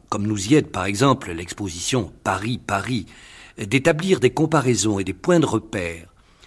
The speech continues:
un historique même de la peinture non figurative, cela ne peut pas m'empêcher de mettre à part l'œuvre et le destin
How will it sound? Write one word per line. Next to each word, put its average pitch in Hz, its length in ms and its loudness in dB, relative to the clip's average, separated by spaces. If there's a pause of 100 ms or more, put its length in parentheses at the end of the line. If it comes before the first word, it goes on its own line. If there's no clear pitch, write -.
un 131 160 0
historique 160 500 2
même 127 300 4
de 92 60 -4
la 92 80 -6
peinture 113 460 -2
non 113 160 2
figurative, 110 840 -8 (600)
cela 160 240 4
ne 165 60 2
peut 170 120 4
pas 170 240 4
m'empêcher 131 720 0 (220)
de 113 100 -2
mettre 151 300 0
à 127 40 -2
part 131 560 -2
l'œuvre 139 520 2 (300)
et 135 60 -2
le 127 120 2
destin 131 500 0